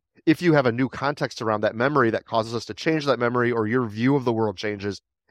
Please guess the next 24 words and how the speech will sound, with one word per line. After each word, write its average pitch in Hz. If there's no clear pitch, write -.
n-, 120
that 127
memory 127
necessarily 113
changes 117
so -
that 110
it's -
more 123
useful 120
to 110
you 104
down 98
the 98
road. 95
And 95
that's 120
the 127
thing 120
that 113
we 107
have 104
to 110
understand. 101